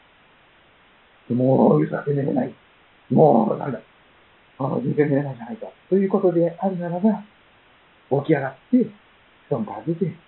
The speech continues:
そして、必要なものを、パンを三つ、いや、必要なもの何でも、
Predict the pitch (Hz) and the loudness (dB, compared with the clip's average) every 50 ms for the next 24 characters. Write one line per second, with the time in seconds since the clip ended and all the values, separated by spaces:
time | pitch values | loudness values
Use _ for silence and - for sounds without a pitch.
0 | _ _ _ _ _ _ _ _ _ _ 247 233 - - - 233 220 185 - - | _ _ _ _ _ _ _ _ _ _ -6 -6 -2 0 0 0 2 0 -4 -10
1 | _ _ _ _ _ - 147 135 120 117 110 110 123 151 202 170 127 107 - _ | _ _ _ _ _ -2 -2 -2 -2 -4 -6 -6 -2 -2 0 0 -2 -6 -8 _
2 | _ _ _ _ _ - - 117 98 95 - - - _ _ _ - - - - | _ _ _ _ _ -10 -10 -8 -10 -12 -14 -16 -18 _ _ _ -12 -12 -12 -8
3 | _ 160 160 - - - _ _ _ _ _ _ _ _ - - - - - _ | _ -2 -2 -2 -4 -10 _ _ _ _ _ _ _ _ -12 -12 -12 -12 -14 _
4 | - 127 135 101 82 - - _ _ _ _ - 135 117 113 110 123 117 107 113 | -6 -6 -6 -4 -8 -12 -18 _ _ _ _ -6 -6 -4 -4 -8 -12 -12 -10 -4
5 | 127 185 208 262 262 226 - - | -2 2 4 6 6 6 4 2